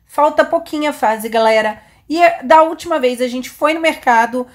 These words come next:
e levou um almoço muito gostoso pros nossos netinhos. E eu acho que agora a gente vai ter que cuidar do jardim. Bora ver. Ó,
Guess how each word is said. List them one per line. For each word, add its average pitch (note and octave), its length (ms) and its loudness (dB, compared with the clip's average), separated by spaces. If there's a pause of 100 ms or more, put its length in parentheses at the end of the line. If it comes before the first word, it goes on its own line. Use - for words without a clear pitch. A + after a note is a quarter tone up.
(180)
e D#4 100 -8
levou D4 320 2
um C#4+ 80 0
almoço C#4 400 0
muito D4 300 -4
gostoso B3 580 -4
pros A3+ 220 -14
nossos A3 340 -8
netinhos. G3 720 -10 (240)
E D4 80 -6
eu D#4+ 100 2
acho D4 280 4
que D#4 80 -4
agora G#3+ 300 -2
a - 20 -8
gente A#3 240 -14
vai A3+ 120 -8
ter A#3 140 -12
que - 140 -20
cuidar G#3+ 760 -6 (100)
do A3 240 -8
jardim. A#3 840 -2
Bora D4 400 4
ver. F3 260 -14 (1300)
Ó, A3 340 4